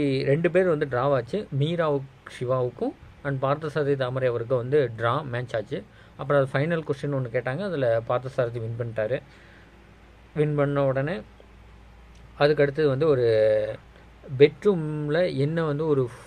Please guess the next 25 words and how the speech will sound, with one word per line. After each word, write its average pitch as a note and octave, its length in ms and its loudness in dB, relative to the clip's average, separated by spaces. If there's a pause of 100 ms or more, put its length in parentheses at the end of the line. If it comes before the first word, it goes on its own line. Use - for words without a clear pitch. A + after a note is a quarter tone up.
ஃபன்னா D#3+ 560 -4
என்ன C#3+ 300 -2
இது C#3 160 -2
அங்க B2+ 320 -4
ஆக்டிவிட்டீஸ் C3+ 340 -6
வைக்கலான்ட்டு C3 360 -6
ஒரு E3+ 300 -6
சின்ன D3+ 220 -6
டா-, A#2 420 -6 (800)
டாஸ்க் F3+ 260 -2
இல்லை, G3+ 180 -2
இது G#3 120 -4
வந்து F#3 160 0 (100)
ஃபன் F3 200 0
டாஸ்க் C#3+ 220 -4
மாதிரி C3+ 260 -2
ஒண்ணு A2 360 -6 (400)
சும்மா C#3+ 240 -2
கேட்டாங்க. C3+ 480 0
அதுக்கு D#3+ 260 -2
வந்து F3 180 0
ஒவ்வொருத்தரும் D#3 360 0
ஒவ்வொரு C#3 260 2
சொன்னாங்க. D3 400 -4
இது C#3 200 0